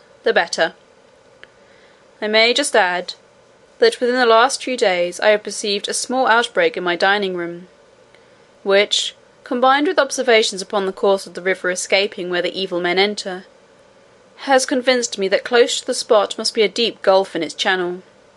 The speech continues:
This discovery will, I trust, add considerably to the otherwise immense forces at His Majesty's disposal.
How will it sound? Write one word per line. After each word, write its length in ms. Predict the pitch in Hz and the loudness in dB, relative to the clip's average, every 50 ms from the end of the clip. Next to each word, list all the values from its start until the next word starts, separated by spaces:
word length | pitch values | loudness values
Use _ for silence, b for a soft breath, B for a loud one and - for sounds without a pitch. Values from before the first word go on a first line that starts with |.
| _ _ _ _ _ _ _ _ _ _ _ _ _ _ _ _ _ _ _ _ _ _ _ _ _ - | _ _ _ _ _ _ _ _ _ _ _ _ _ _ _ _ _ _ _ _ _ _ _ _ _ 4
This 200 | 254 254 277 - | 4 4 4 2
discovery 500 | - 214 - - 226 214 196 175 175 175 | -2 -2 2 4 4 4 4 2 0 0
will, 440 | 180 196 196 180 170 165 170 175 - - - | 2 4 4 4 2 0 -2 -6 -10 -6 -2
I 100 | 165 175 | -2 -2
trust, 560 | - - - 190 170 170 175 - - - - b b b b b b b b b b - | 0 0 2 2 2 0 -2 -6 -12 -14 -16 b b b b b b b b b b -4
add 160 | 247 254 254 | -2 -2 -2
considerably 640 | - 311 254 262 - - 277 277 294 233 180 175 175 | -2 -2 -2 -2 -2 -2 -2 -2 -2 -2 -4 -4 -4
to 120 | 175 - 220 | -4 -6 -4
the 120 | 196 208 | 0 2
otherwise 440 | 202 196 196 202 202 202 202 196 226 | 2 2 2 4 4 2 2 2 -2
immense 420 | 214 220 226 220 202 170 160 - | -4 -2 -2 -2 -2 -2 -6 -10
forces 420 | - - - 208 202 202 - 175 175 | -6 -2 0 0 0 0 -2 -6 -8
at 120 | 180 175 | -6 -6
His 120 | 214 202 220 | -8 -8 -6
Majesty's 540 | 214 214 220 214 190 - - - 165 156 | -2 -2 0 -2 -2 -4 -8 -10 -12 -12
disposal. 680 | - - 175 - - 185 185 196 190 185 185 175 175 180 | -12 -14 -12 -6 0 2 2 2 2 0 -4 -6 -6 -8